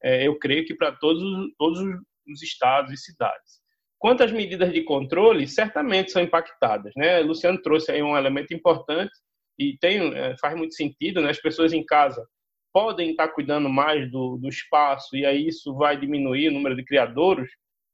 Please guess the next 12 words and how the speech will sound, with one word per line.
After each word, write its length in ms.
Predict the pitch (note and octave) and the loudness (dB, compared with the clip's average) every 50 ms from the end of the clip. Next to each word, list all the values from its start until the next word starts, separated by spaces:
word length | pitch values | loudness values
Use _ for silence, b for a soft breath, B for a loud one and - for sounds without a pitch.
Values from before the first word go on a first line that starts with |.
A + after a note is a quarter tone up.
| _ - | _ 2
mas 180 | E3 F3 F3 G#3 | 2 4 4 4
as 140 | G3+ F#3+ | 2 2
medidas 680 | G3 A#3 A3+ G#3+ D#3+ D3 F3+ A3+ C4+ B3 F#3+ F#3 D#3 C#3+ | 2 -2 -2 -2 -4 -2 0 2 2 4 2 0 0 0
de 120 | D3+ D#3 | -2 -4
controle 560 | - C#3+ C#3+ C3+ - C#3 C#3+ C#3+ C3+ B2 B2+ | -4 -8 -10 -8 -6 -4 -2 0 0 2 0
a 80 | C3+ C3+ | 0 0
partir 400 | - D3+ D3 - - - A3 G#3 | 0 0 -2 -2 -4 -6 -6 -6
do, 120 | F3+ F#3 E3+ - - _ C3 | -4 -8 -10 -10 -14 _ -10
do, 160 | C3+ C3+ B2 | -10 -8 -4
da 160 | C3+ C3 C3 | -2 -2 -2
saúde 260 | - - B2 B2 B2 _ - | 0 -2 -2 -2 -4 _ -8
pública, 480 | - G#3+ A#3 G3+ D#3+ D3 D3+ - A#2 | -4 -4 -4 -2 -2 -6 -6 -6 -12